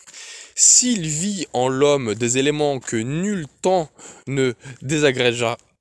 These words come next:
désagrégera, sur ce point, temps et néant sont identiques,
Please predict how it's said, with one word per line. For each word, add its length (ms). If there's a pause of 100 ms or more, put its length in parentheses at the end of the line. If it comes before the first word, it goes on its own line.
(140)
désagrégera, 1200 (2500)
sur 360
ce 160
point, 800 (480)
temps 440 (120)
et 220
néant 460
sont 360 (200)
identiques, 840